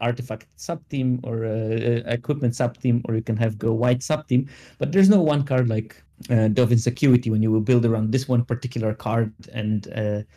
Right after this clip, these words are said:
and it can make something obscene, but it also changes the way you draft. And I think that this is slightly missing in this format because Snow is such an overarching thing, which leads me to my third complaint. Snow is such an overarching theme,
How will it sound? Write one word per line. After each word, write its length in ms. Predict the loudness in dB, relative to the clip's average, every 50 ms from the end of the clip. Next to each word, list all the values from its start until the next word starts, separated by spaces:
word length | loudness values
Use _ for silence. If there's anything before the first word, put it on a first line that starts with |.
| _ _ -2
and 140 | 0 0 2
it 120 | 0 0
can 120 | 2 4 4
make 200 | 6 4 2 2
something 360 | 0 0 0 2 0 -2 -2 -4
obscene, 400 | -8 -6 -4 0 2 4 4 4
but 120 | 4 0 -2
it 140 | 0 0 0
also 200 | 2 2 0 -2
changes 480 | 0 2 4 4 6 6 4 2 2 2
the 80 | 2
way 120 | 2 2 2
you 120 | 2 0
draft. 400 | -2 0 -2 -2 -2 -4 -10 -8 -2
And 100 | 0 0
I 40 | 2
think 180 | 2 0 -2
that 160 | -2 -2 -2
this 160 | -2 -2 -2 -4
is 100 | -6 -4
slightly 400 | -4 -2 -2 -2 0 0 0 2
missing 340 | 2 2 0 -2 -4 -4
in 140 | -2 -4 -4
this 140 | -6 -8 -10
format 420 | -6 -4 -2 -2 -2 -2 -4 -8 -10 _ _ _ _
because 280 | -2 0 0 0 -2
Snow 240 | -2 -2 0 2 2
is 140 | 2 2 0
such 140 | -4 0 2
an 80 | 4
overarching 560 | 4 4 4 4 2 2 2 0 -2 -4 -6 -6
thing, 360 | -2 -2 0 0 0 -2 -4 -10 _ _ _
which 260 | -2 0 0 0 0
leads 160 | -2 -2 0 2
me 140 | 2 2
to 100 | 2 2
my 180 | 2 2 2 2
third 340 | 0 2 2 2 2 2 0
complaint. 480 | -2 -2 -2 -2 -4 -2 -2 -2 -4 -6 _ _ _ _ -10
Snow 220 | -4 0 2 2
is 100 | 2 2
such 160 | 0 -4 -4
an 80 | -4 -4
overarching 500 | -4 -4 -2 -2 -2 -4 -4 -4 -4 -4
theme, 480 | -4 -4 -2 0 0 0 0 -2 -4